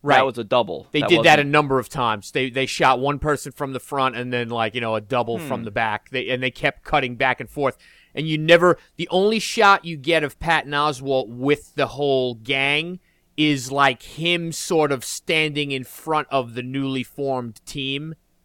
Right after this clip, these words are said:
Speaker 1: And so, again, he's not really there. It's kinda like a green screen of the team in front of
Speaker 2: I,
Speaker 1: him.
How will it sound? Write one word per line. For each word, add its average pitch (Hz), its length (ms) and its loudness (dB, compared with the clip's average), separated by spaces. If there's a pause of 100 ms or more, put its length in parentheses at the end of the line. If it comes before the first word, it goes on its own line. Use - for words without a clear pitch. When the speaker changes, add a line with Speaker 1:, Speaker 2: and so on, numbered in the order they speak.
(280)
Speaker 1:
And 139 220 -4
so, 139 380 6
again, 131 340 0
he's 127 220 -8
not 151 180 0
really 131 300 0
there. 117 420 2
It's - 180 -10
kinda 117 280 -4
like 110 260 -4
a 113 120 -2
green 123 340 -10
screen 117 500 -8 (120)
of 123 220 2
the 113 80 -10
team 107 540 -10
in 110 220 -14
front 120 280 -6
of 104 380 -10 (260)
Speaker 2:
I, 95 140 -8
Speaker 1:
him. 110 220 -8